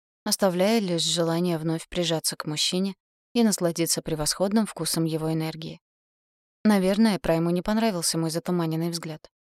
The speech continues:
Иначе с чего бы он так напрягся? Но в следующую секунду Джаред схватил меня за руку, глянул на внутреннюю сторону запястья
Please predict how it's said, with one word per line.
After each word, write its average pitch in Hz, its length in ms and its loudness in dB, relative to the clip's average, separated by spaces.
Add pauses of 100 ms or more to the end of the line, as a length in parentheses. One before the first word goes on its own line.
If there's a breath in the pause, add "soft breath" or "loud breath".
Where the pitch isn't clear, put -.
(340)
Иначе 175 320 2
с 151 60 0
чего 196 280 4
бы 214 140 2
он 160 140 -2
так - 160 -8
напрягся? - 560 -4 (580)
Но 202 120 2
в - 40 -4
следующую 165 520 0
секунду 165 460 -2
Джаред 170 360 -2
схватил 170 420 -2
меня 165 240 0
за 160 140 -2
руку, 156 300 -10 (540)
глянул 214 540 4
на 208 160 2
внутреннюю 180 560 -2
сторону 170 440 2
запястья 170 600 -4